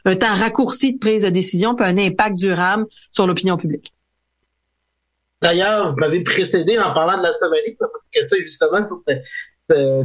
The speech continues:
Speaker 2: ce pays-là. En mille neuf cent quatre-vingt-douze, les États-Unis décident, les Américains décident de mener une intervention militaire américaine en Somalie,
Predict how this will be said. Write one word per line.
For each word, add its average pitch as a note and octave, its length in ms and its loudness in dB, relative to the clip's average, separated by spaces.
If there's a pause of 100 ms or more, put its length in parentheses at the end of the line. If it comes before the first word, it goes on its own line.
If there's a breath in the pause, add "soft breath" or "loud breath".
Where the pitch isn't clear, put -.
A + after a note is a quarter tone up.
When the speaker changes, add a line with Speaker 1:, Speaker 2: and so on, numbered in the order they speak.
(100)
Speaker 2:
ce D#3 60 4
pays-là. D#3+ 580 0
En - 20 0
mille G3 100 0
neuf G3 80 -2
cent C4 100 2
quatre-vingt-douze, G#3+ 760 0
les F#3+ 80 -2
États-Unis G#3 460 -2
décident, A3 440 -4
les F3 120 -2
Américains G3+ 420 -2 (500)
décident E3 280 2
de F#3+ 80 0
mener F3+ 240 2
une A3+ 100 2
intervention F#3 460 0
militaire G3+ 480 0
américaine - 500 -8 (100)
en G#3+ 80 2
Somalie, F3 460 -2